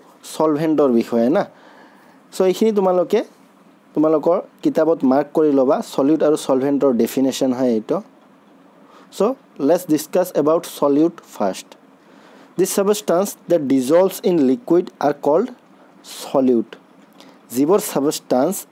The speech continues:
আমাৰ ৱাটাৰৰ মাজত কি হৈ যায়, ডিজলভ হৈ যায়। ডিজলভ হৈ যোৱা মানে আমি অলপ আগতে ডিছকাছ কৰিলোঁ, ডিজলভ হৈ যোৱা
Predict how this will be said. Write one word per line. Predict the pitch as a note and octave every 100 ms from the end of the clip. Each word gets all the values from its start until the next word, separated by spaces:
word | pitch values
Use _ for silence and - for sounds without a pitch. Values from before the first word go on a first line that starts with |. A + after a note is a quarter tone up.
| -
আমাৰ | B2 C3+ G#3+ D#4+ _ _ _ _ _ _ _ _ _ _ _ - _ - _ - _ _ - - B2+
ৱাটাৰৰ | C3+ D3 F3+ F#3+ F3
মাজত | C#3 A#2 E3 A#3+ - - - - _ - -
কি | F3 D#3+
হৈ | D3+ D3+
যায়, | A#3+ - _ _ - - - -
ডিজলভ | C#3 D3 E3+ C#3
হৈ | C3+ A#2
যায়। | G#2 A2+
ডিজলভ | C#3+ G3 G#3 G3
হৈ | G3
যোৱা | G3+ G3
মানে | G3+ D4
আমি | F3+ E3+
অলপ | E3+ E3
আগতে | E3 E3+ C3+
ডিছকাছ | - E3 C#3+ -
কৰিলোঁ, | B2 A#2+ D#3+ - - - -
ডিজলভ | C3 D3+ F3+ D#3+
হৈ | E3
যোৱা | D#3+